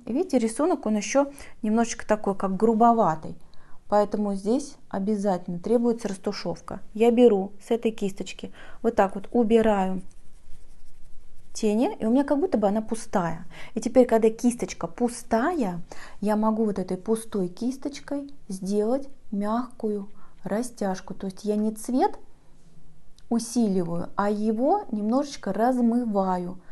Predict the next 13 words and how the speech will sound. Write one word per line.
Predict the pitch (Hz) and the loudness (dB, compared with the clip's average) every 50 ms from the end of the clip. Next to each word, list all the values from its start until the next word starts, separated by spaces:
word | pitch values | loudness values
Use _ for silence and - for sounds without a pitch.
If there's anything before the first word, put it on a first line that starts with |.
| - - - - | -12 -12 -8 -8
Потому | - - 220 220 220 226 214 | -2 2 2 4 4 4 2
что, | - - - 208 190 | 0 -4 -4 -6 -4
когда | - 208 208 208 220 202 214 190 | -2 -2 -2 0 0 2 2 2
есть | 180 175 180 190 185 180 | 0 0 -2 -2 -4 -2
дымка, | 175 190 240 302 370 339 - 202 | 0 2 2 2 2 2 -2 -4
запомните, | 180 180 185 196 - - 214 214 202 190 180 175 - - 170 - | -4 -2 -4 -4 -2 -2 -2 0 0 -2 -4 -6 -8 -10 -8 -8
когда | - 180 202 202 | -4 -2 0 0
мы | 190 185 | 0 -2
хотим | - 202 196 - - 185 185 | -2 -4 -6 -4 -4 -2 -2
выглядеть | 185 180 185 185 175 170 - - | -2 -2 -2 -4 -6 -8 -6 -6
моложе, | 180 180 190 190 262 330 339 - 226 - - - - - | -4 -2 0 0 0 0 0 -2 -4 -6 -8 -14 -12 -8
дымка | - 170 170 247 269 269 269 214 | -4 0 4 4 4 4 2 -2
всегда | - - - - 214 208 185 170 180 180 185 233 277 | -4 -8 -6 -6 -6 -4 -4 -2 0 0 0 0 -2